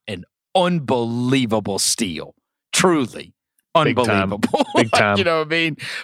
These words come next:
Speaker 1: But they have been, uh, outstanding. Another team that we talked about, you know, we were just talking about the Blazers, and we're a couple years removed from the, the, uh, you know, their conference finals, and now it's gone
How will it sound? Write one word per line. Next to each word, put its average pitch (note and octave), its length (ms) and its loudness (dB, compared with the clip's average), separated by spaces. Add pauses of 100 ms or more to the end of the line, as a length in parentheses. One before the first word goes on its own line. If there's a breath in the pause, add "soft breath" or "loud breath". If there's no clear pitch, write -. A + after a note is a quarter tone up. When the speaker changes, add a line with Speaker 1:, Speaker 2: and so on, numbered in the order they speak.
Speaker 1:
But D3+ 180 0
they G#3 180 2
have F3+ 160 -2
been, D3+ 300 0
uh, A#2+ 380 0 (400 soft breath)
outstanding. B2 760 0 (240 loud breath)
Another C#4+ 440 0
team C#4 400 -2
that A3 160 -4
we A3+ 100 -4
talked A#3 260 0
about, A3 340 0
you G3+ 100 0
know, F#3 120 0
we F3+ 140 -2
were F#3 80 0
just F#3+ 160 -6
talking G3 80 2
about F3 160 -2
the D3+ 80 -2
Blazers, D3+ 480 0
and B2+ 140 0
we're B2 60 -2
a A2+ 40 -4
couple D3 220 0
years C#3 180 0
removed C3+ 280 0
from A#2 260 0
the, A#2+ 240 0
the, A2+ 320 2 (120)
uh, B2 140 0
you A#2+ 120 0
know, A2 60 2
their G#2 120 -2
conference C3 400 0
finals, C3+ 440 0 (160)
and G#2+ 160 0
now A#2+ 200 2
it's A2 120 -6
gone A2+ 380 -2